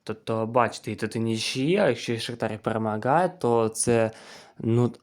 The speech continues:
там, з мінімальним рахунком два один. Тобто дуже важкі перемоги даються Шахтарю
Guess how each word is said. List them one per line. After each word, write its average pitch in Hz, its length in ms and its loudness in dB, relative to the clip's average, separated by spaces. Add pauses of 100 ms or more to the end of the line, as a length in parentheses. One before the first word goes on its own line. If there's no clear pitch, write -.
(120)
там, 110 400 0
з 110 80 0
мінімальним 127 680 4
рахунком 113 680 0
два 113 240 0
один. 110 280 -4
Тобто 113 240 -4
дуже 123 340 0
важкі 107 320 -8
перемоги 127 560 -6
даються 127 280 -4
Шахтарю 117 500 -8